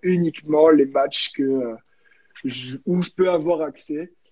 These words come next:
Voilà, après, l'équipe de France et les gros, gros événements, c'est encore autre chose, mais pour les matchs de championnat, c'est là où on peut, euh, avoir accès.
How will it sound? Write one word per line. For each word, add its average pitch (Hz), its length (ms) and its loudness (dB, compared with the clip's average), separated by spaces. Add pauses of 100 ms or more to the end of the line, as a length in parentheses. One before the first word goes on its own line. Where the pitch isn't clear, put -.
(380)
Voilà, 131 200 -8
après, 123 260 -12
l'équipe 135 280 -10
de 139 160 -6
France 151 400 -6
et 139 80 0
les 139 120 -2
gros, 135 300 2
gros 151 200 4
événements, 143 520 2
c'est 143 160 -8
encore 131 280 -4
autre 127 180 0
chose, 147 320 0
mais 135 160 -4
pour 135 140 -4
les 131 80 -2
matchs 135 200 -2
de 139 100 -4
championnat, 127 520 -4
c'est 120 300 -4
là 123 260 4
où 127 180 -2
on 120 40 -20
peut, 131 320 4
euh, 113 60 -2 (800)
avoir 160 340 2
accès. 143 380 -10